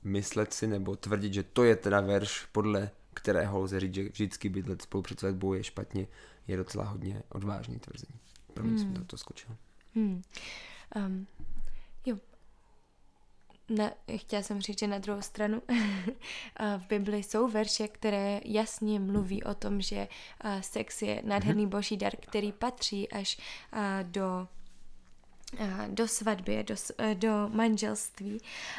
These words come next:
Speaker 2: a, <laughs> nebo do svatby, <laughs> do svatby. <laughs> Jak pro koho?
Speaker 1: Svatební noci.
Speaker 2: Ano. Ale, a, a tento kontrast jako tam můžeme vnímat a vidět, ale, eh, vím, že spousta křesťanů, když tuhle otázku řeší, tak,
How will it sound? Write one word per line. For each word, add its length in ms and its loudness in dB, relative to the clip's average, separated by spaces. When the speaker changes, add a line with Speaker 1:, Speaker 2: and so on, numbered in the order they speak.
Speaker 2:
a, 400 -2
<laughs> 120 -12
nebo 260 -4
do 80 -8
svatby, 460 -6
<laughs> 460 10
do 160 12
svatby. 500 2
<laughs> 460 2
Jak 160 6
pro 160 0
koho? 180 0
Speaker 1:
Svatební 340 -2
noci. 320 -6
Speaker 2:
Ano. 200 0
Ale, 520 -2
a, 520 -2
a 440 2
tento 320 4
kontrast 600 -2
jako 160 -4
tam 180 2
můžeme 360 2
vnímat 440 0
a 60 0
vidět, 520 -2
ale, 400 0
eh, 40 -2
vím, 380 2
že 160 -2
spousta 480 -6
křesťanů, 580 -4
když 200 -6
tuhle 220 -2
otázku 460 -6
řeší, 340 -4
tak, 180 -6